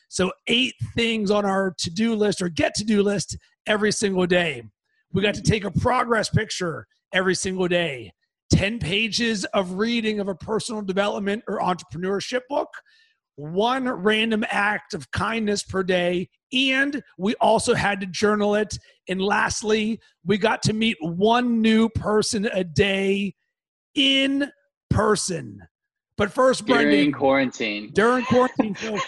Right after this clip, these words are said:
Speaker 2: <laughs>
Speaker 1: let's get into this. Let's start with before we started phase three, our mindset going into it. And I remember when Andy actually, uh,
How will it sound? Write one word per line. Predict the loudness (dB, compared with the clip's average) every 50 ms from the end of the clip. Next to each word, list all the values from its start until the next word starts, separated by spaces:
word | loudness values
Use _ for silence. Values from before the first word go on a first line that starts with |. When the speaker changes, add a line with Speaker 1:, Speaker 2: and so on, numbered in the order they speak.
| -8 -14
Speaker 2:
<laughs> | -20 -16 -6
Speaker 1:
let's | -2 0 0 0 0 0
get | 0 2 0
into | 0 2 2
this. | 2 2 0 -2 -6 -8 -10 -14 -14 -10
Let's | -4 0 0 0 0 0
start | -2 -2 -2 0 0 0 2 4
with | 4 4 4 2 -2 -4 -2 0
before | 2 2 2 0 -2 -4 0 2 4 6 6 6 6 6 4 4 2 -2 _ _ 0
we | 2 2 2
started | 2 2 2 2 2 2 0 -4
phase | -4 0 0 2 2 0 -2 -4
three, | -4 -2 0 0 0 -2 -2
our | -2 -2 0 -2
mindset | -2 -2 -2 -2 -2 -4 -6 -6 -4 -2 -2 -2 -2 -2 -2
going | 0 2 2 2 0 0
into | 0 -2 0 -2 -2 -2
it. | -4 -6 -10 -12 -16 -20 _ _ _ _ _ -4
And | -2 -2 0 0 0 -2 -2 -4 -6 -8 -10 _ _ _ _ -4
I | -2
remember | 0 0 0 0 0 -2 0 0 0 0 0 0 -2 -4 -8 _ _ _ _ _
when | 0 0 0 0 0 -2
Andy | -2 -2 0 0 0 -2 -2 -4 -4 -4
actually, | -2 -2 -2 -2 -4 -6 -6 -6 -4 -2 -2 -2 -2 -4 -4 -6 -8 -10 -14 _ _ _ _ -4
uh, | -2 -2 0 0 -2 -4